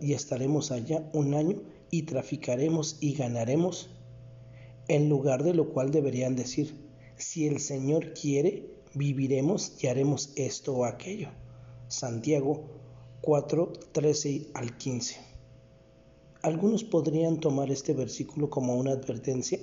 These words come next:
indeseable, debido a que tienen una visión sobre cómo deberían desarrollarse en el futuro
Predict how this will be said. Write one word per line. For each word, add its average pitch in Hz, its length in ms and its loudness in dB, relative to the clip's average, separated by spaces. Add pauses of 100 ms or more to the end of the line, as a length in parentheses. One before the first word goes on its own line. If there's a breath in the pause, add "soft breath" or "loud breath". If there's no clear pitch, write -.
indeseable, 143 840 0 (560 loud breath)
debido 139 340 2
a 147 80 2
que 143 140 -2
tienen 139 360 2
una 135 200 4
visión 131 420 -2
sobre 123 400 -2
cómo 139 300 0
deberían 127 580 0
desarrollarse 123 1000 -4
en 131 160 0
el 120 120 -4
futuro 165 480 0